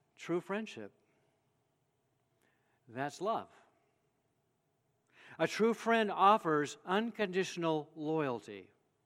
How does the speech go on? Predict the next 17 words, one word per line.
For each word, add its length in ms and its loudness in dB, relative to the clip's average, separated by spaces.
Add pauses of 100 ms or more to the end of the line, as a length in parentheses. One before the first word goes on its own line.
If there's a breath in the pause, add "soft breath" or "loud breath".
(300 loud breath)
So 260 6
Jonathan 560 6
pledged 540 0
himself 600 0
to 120 -4
David. 460 -4 (760 loud breath)
A 80 4
friend, 540 4
a 80 4
true 260 -2
friend, 300 0
sticks 520 -4
with 220 -2
you 420 2 (140)
no 180 -2
matter 340 -2
what. 340 -4